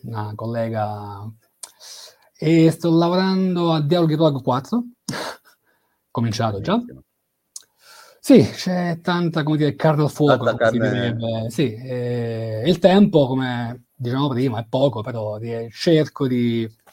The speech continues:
Speaker 1: è più una chicca, mm, progressive, non progressive, ma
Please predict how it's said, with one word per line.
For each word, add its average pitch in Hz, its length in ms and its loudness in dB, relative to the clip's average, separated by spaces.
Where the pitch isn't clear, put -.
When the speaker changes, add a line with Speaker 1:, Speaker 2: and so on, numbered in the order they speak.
Speaker 1:
è - 160 -2
più 233 100 8
una 208 160 10
chicca, 202 800 6
mm, 185 200 2
progressive, 175 720 6
non 175 400 0
progressive, 185 640 2
ma 139 280 -4